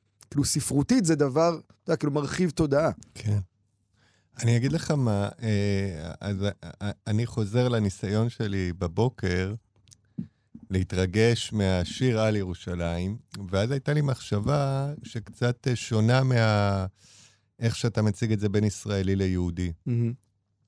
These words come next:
Speaker 2: בעצם הכיסופים לירושלים, שהיו כיסופים אמיתיים, כן? ואתה צודק מאוד, וזה מרגש, נבעו, זאת אומרת,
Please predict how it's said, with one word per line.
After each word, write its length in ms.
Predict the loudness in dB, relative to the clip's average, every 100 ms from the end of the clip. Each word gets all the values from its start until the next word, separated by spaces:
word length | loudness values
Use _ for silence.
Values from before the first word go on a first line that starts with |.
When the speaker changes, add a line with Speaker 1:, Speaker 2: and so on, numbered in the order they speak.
| -10 -10 _ _ _ -4
Speaker 2:
בעצם 480 | -2 2 0 2 0
הכיסופים 680 | 2 -2 -2 -6 -2 2 2
לירושלים, 1000 | 2 2 0 -2 0 2 4 2 0 -2 -10 _ _ -20 _ _ _ _
שהיו 360 | -6 0 2 0
כיסופים 520 | -4 -8 -8 -2 0
אמיתיים, 640 | 2 0 -2 -2 0 -2 -6
כן? 240 | -6 -6 -6 -10 -10
ואתה 260 | -10 -10
צודק 440 | -12 -6 -2 -2 -2
מאוד, 380 | 0 2 2 0
וזה 200 | -4 -6 -4
מרגש, 800 | -4 -4 -2 0 0 -4 -10 _ _ _ _ _ _ _ _ _
נבעו, 920 | 0 2 2 -2 0 2 4 4 0 -2
זאת 140 | -6 -2
אומרת, 240 | 0